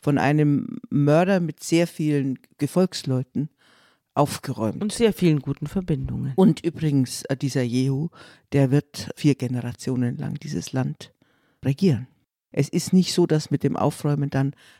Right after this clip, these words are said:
Speaker 1: richtig was Neues, Besseres anfängt.
Speaker 2: Mhm. Nachdem er die Isabel beseitigt hat, geht Jehu gegen die siebzig Söhne des Ahab vor. Also der Ahab hatte doch nicht nur eine Frau, nämlich die Isabel,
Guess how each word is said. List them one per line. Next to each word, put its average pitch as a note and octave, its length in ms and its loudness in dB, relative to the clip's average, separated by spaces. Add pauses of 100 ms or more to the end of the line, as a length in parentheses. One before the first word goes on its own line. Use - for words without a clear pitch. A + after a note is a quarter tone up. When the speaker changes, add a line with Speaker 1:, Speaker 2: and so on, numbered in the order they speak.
(140)
Speaker 1:
richtig C#3+ 380 0
was D3 200 0
Neues, C#3 280 4
Besseres C#3+ 460 -4
anfängt. D3+ 580 -4
Speaker 2:
Mhm. E3 40 -6 (640)
Nachdem B3 400 0
er A#3+ 60 4
die A3+ 160 0
Isabel F3+ 420 4
beseitigt D#3+ 640 0
hat, G3+ 240 -2
geht - 420 0
Jehu F3 580 2 (120)
gegen D#3+ 340 2
die D#3+ 140 0
siebzig F3 840 -4
Söhne E3 420 4
des D3+ 260 -4
Ahab B2 380 -2
vor. - 320 -6 (1120)
Also F#3 240 -2
der F3+ 220 -2
Ahab G3 320 -4
hatte D#3 200 -4
doch E3 200 -4
nicht E3+ 280 -6
nur D3+ 140 0
eine E3+ 480 2
Frau, G3 380 0
nämlich D3 360 -4
die - 200 -8
Isabel, G3 520 -2